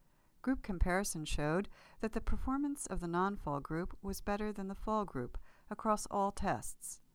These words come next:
These findings provided additional evidence that all of these tests have a basic level of content validity. That is, they measure what they are supposed to measure. Being able to identify someone who is a known faller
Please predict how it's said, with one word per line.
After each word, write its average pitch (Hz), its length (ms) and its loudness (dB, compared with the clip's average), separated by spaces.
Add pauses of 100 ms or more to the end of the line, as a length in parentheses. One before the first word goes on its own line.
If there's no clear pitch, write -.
(580)
These 220 240 2
findings 151 420 -2
provided 180 460 0
additional 175 480 0
evidence 156 420 -2 (300)
that 240 80 -2
all 254 160 4
of 262 80 -4
these 247 180 -2
tests 233 280 0
have 196 100 -4
a 175 80 -4
basic 233 460 -4
level 170 260 -2
of 170 140 -6
content 160 540 -4
validity. 185 580 -4 (640)
That 247 220 4
is, 147 320 0 (320)
they 170 120 0
measure 175 340 0
what 180 240 -2
they 190 120 -4
are 196 100 -6
supposed - 520 -4
to 170 80 -4
measure. 156 440 -2 (640)
Being 220 280 4
able 220 400 2
to 185 140 2
identify 170 540 0
someone 165 380 0
who 156 160 -6
is 156 160 -2
a 143 100 -2
known 208 500 -2
faller 139 560 -2